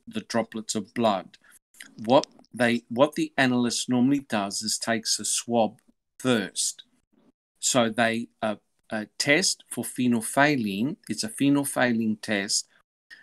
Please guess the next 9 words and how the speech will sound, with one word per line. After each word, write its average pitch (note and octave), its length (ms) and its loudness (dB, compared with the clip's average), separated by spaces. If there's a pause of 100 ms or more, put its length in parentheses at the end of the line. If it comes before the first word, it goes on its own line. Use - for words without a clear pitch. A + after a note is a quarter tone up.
(140)
The A#2 100 -2
purpose - 480 2
of D3+ 140 -4
that A2 320 2
is A#2+ 160 -2
to A#2 100 -6
test C#3+ 560 0
that - 260 -2
the, A2 240 -4